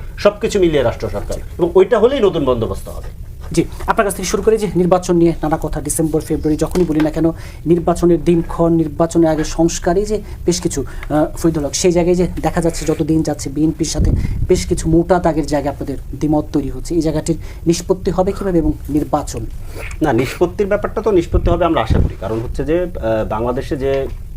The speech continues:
Speaker 1: যে বন্দোবস্তটা আছে এইটার যদি আপনি চুয়ান্ন বছরের হিসাব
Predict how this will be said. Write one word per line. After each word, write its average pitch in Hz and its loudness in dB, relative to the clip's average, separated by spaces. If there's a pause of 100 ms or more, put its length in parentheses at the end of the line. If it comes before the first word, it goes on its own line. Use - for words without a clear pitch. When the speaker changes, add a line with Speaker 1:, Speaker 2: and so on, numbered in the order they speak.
(120)
Speaker 1:
যে 123 0
বন্দোবস্তটা 123 4
আছে 147 0
এইটার 135 2
যদি 123 0
আপনি 127 -2
চুয়ান্ন 127 0
বছরের 135 -2
হিসাব 127 -2